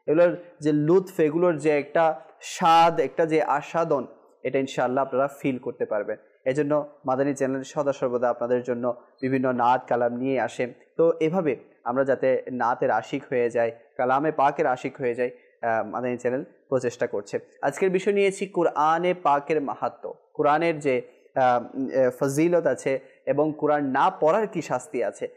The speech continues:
ইনশাআল্লাহ সে সম্পর্কে আমরা আলোচনা শুনবো। প্রথমত তো আমরা কোরআনের ইতিহাস সম্পর্কে জানবো যে এই কোরআন কোত্থেকে এসেছে, কোরআন কখন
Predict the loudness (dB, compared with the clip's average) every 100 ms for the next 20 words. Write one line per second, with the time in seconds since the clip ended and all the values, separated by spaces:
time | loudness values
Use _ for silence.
0 | _ -16 -8 -2 0 0 -2 -4 -12 -10
1 | -10 -4 -2 0 -2 -2 -4 -4 -4 -2
2 | 0 -2 -6 0 2 2 0 0 0 0
3 | 0 2 4 4 2 0 -2 -4 -6 -6
4 | -6 -4 -2 -2 -4 -6 -4 -4 -4 0
5 | 2 2 -2 -6 -8 -8 -6 -6 -6 -6
6 | -8 -10 _ _ 0 0 0 -2 -2 -2
7 | -4